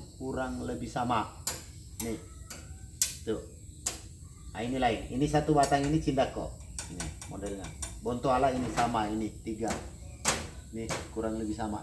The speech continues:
Cuma panjang beda. Jadi perutnya juga beda, ah, bentangan ke depannya juga agak beda runcingnya. Cuman modelnya kurang lebih, ah, sama. Oke, sahabatku semuanya. Kalau ini golok, ini terbuat dari kawat duri.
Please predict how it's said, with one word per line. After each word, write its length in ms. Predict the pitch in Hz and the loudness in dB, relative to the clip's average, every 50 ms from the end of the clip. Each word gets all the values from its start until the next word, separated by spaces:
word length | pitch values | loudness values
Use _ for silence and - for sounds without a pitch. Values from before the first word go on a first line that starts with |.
| - - | -8 -10
Cuma 160 | 117 120 123 117 | -6 -6 -6 -2
panjang 320 | - 127 123 131 139 131 | 0 0 2 2 0 2
beda. 320 | 127 139 135 123 113 107 | 2 2 4 4 4 4
Jadi 240 | - 110 110 117 - | 2 0 -2 -2 -2
perutnya 400 | - - 147 147 - 139 135 117 | 0 0 0 0 0 -2 -2 -2
juga 240 | 127 127 123 131 131 | -2 -2 -2 0 0
beda, 240 | 127 127 135 143 147 - - - - - - | 0 2 4 4 4 4 2 -2 -8 -12 -10
ah, 240 | - - 104 - - - - 135 | -8 -6 -6 -6 -6 -6 -6 -4
bentangan 400 | 131 123 - 139 127 127 135 131 | -4 -2 0 0 2 2 0 -2
ke 80 | 117 131 131 | -2 -2 -2
depannya 240 | 120 127 123 127 135 | 0 0 -2 -2 0
juga 320 | 131 131 117 127 117 - - - - - - - - - - - - 117 | -2 -2 -2 -2 -2 -4 -4 -8 -10 -12 -12 -12 -14 -14 -12 -8 -4 0
agak 240 | 123 135 143 - 143 | 2 2 4 6 6
beda 240 | 143 131 120 101 - - - - - | 8 8 10 10 10 8 8 4 0
runcingnya. 480 | - 131 135 131 - 165 135 135 120 110 - | -2 -2 -2 -2 -4 -4 -2 -2 -2 -2 -2
Cuman 320 | 139 139 151 143 139 - - - | 0 2 2 2 2 -2 -8 -8
modelnya 480 | 127 135 131 131 131 131 147 156 147 151 - - - - - - | -6 -4 -2 -2 0 2 2 2 2 0 -4 -8 -12 -14 -12 -6
kurang 240 | 123 127 127 127 123 | -2 0 0 0 0
lebih, 320 | 127 123 117 120 117 113 - - - - - - - - - - | 0 -2 0 0 -2 -2 -4 -8 -10 -12 -14 -14 -14 -14 -10 -8
ah, 160 | 110 113 - | -8 -8 -6
sama. 320 | - - 147 151 156 - - - - - - - - - - - - - - - - - - | 0 4 6 6 6 6 4 -2 -8 -14 -14 -14 -14 -14 -14 -14 -14 -14 -12 -12 -12 4 10
Oke, 240 | 156 165 175 180 175 | 10 10 12 10 8
sahabatku 400 | 170 170 156 147 151 151 - 147 | 8 6 6 6 6 4 2 0
semuanya. 480 | 156 160 151 151 156 160 170 170 170 160 - - - - - - - - - - - - - - - - - - - - - - | 2 2 4 6 6 6 4 4 2 -2 -6 -8 -12 -14 -14 -14 -14 -14 -14 -14 -14 -14 -14 -14 -14 -14 -14 -14 -14 -10 -4 0
Kalau 160 | 120 127 139 | 6 8 8
ini 160 | 143 147 156 | 8 8 8
golok, 400 | 147 147 147 151 160 165 - - - - - - - - - - - - - - - - - - | 10 12 12 12 12 10 8 2 -6 -10 -12 -12 -12 -14 -14 -14 -14 -16 -16 -14 -16 -16 -10 -6
ini 320 | 120 135 147 160 160 165 | -2 0 2 4 4 4
terbuat 320 | 160 156 143 147 160 160 160 | 4 4 6 8 8 8 10
dari 560 | 156 143 143 143 156 156 160 160 160 160 151 | 10 8 10 10 10 8 8 8 6 6 6
kawat 400 | 156 147 139 139 143 143 139 131 | 6 8 8 10 10 8 8 6
duri. 240 | 139 143 147 156 | 6 8 10 10